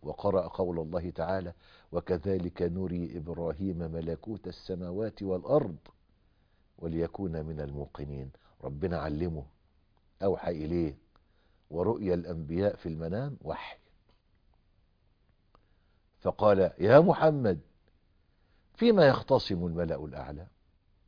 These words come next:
أنا قلت الحديث بالمعنى لأنه حديث طويل قوي، حديث طويل قوي. فقال: "في الكفارات والدرجات". الملأ الأعلى يعني الملائكة الذين يحملون العرش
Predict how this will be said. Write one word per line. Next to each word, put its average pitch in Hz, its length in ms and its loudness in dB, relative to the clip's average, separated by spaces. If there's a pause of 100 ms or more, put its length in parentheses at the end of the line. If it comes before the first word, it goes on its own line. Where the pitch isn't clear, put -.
(920)
أنا 95 160 0
قلت 135 240 -4
الحديث 101 340 -6
بالمعنى 98 380 0
لأنه 98 240 -2
حديث 92 300 -4
طويل 92 340 -4
قوي، 67 200 -10 (1000)
حديث 104 340 0
طويل 92 460 -2
قوي. - 180 -12 (1500)
فقال: 202 400 12
"في - 80 4
الكفارات 170 680 8
والدرجات". 117 760 2 (640)
الملأ 175 380 12
الأعلى 190 300 12
يعني 156 240 12
الملائكة 143 500 8
الذين 117 380 6
يحملون 131 520 4
العرش 143 460 8